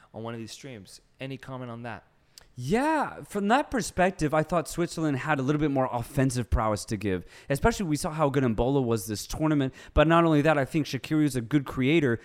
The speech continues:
Speaker 2: not a midfield creator, but still part of that kind of front three or front four that they would play.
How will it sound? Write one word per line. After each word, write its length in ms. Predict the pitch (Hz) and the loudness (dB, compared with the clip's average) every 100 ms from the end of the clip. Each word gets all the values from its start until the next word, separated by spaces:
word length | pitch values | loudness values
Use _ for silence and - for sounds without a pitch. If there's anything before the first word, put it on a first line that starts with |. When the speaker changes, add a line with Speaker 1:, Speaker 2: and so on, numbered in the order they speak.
| - | -6
Speaker 2:
not 160 | - 202 | 2 4
a 40 | |
midfield 360 | 151 185 - 156 | 4 2 2 -2
creator, 320 | - 139 139 | 0 0 0
but 240 | 123 139 110 | 0 -2 -4
still 380 | - - 156 | -4 0 -2
part 300 | 113 - 143 | 2 2 4
of 60 | 147 | 2
that 120 | 123 | 0
kind 160 | 107 135 | 0 -4
of 80 | 117 | -2
front 220 | 139 127 | -2 -2
three 160 | 135 131 | -2 -2
or 40 | |
front 260 | - 113 - | -2 -6 -4
four 200 | 147 139 | -2 -2
that 140 | 113 | -2
they 80 | 117 | -2
would 160 | 104 | -2
play. 320 | - 175 147 | -2 0 0